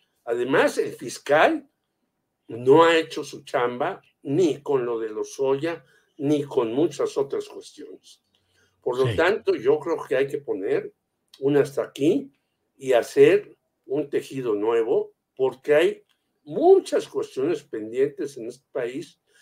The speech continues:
Speaker 1: y a veces nos vamos, claro, por las cosas, eh, más de bulto, más, eh,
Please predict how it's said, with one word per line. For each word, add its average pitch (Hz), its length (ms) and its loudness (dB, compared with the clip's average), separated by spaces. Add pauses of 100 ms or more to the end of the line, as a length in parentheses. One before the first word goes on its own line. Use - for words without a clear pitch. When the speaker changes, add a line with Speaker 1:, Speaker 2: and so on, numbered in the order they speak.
(280)
Speaker 1:
y 127 100 -2
a 120 80 6
veces 139 400 -2
nos 147 180 -6
vamos, 151 400 0
claro, 160 560 2 (460)
por 120 200 -2
las 117 200 0
cosas, - 640 -2 (640)
eh, 117 80 -2
más 147 540 2
de 117 140 -4
bulto, 151 680 2
más, 143 680 -2 (560)
eh, 120 420 2